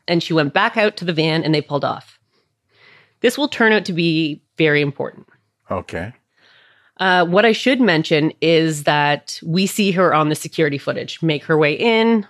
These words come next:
Speaker 1: talk to the employee, and leave. There is no indication from this video that she is struggling with walking or anything, really.
Speaker 2: She doesn't look hammered.
Speaker 1: No,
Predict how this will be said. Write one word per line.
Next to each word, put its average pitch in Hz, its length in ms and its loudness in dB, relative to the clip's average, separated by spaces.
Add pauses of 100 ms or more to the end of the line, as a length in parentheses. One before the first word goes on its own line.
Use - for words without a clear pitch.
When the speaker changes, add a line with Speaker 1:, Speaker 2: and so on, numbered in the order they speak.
(120)
Speaker 1:
talk 143 220 -2
to 156 60 -12
the 151 100 -2
employee, 160 520 0
and 151 160 0
leave. 135 240 -2
There 165 120 4
is 160 140 0
no 175 280 2
indication 151 640 -2 (360)
from 240 180 4
this 247 180 2
video 170 340 4
that 151 160 -2
she - 140 -2
is 151 100 0
struggling 156 520 2
with 147 160 -4
walking 156 480 2
or 139 240 -2 (120)
anything, 135 440 -4
really. - 300 -10
Speaker 2:
She 127 100 -4
doesn't 107 240 -2
look 95 160 -6
hammered. 87 600 -6
Speaker 1:
No, 185 380 2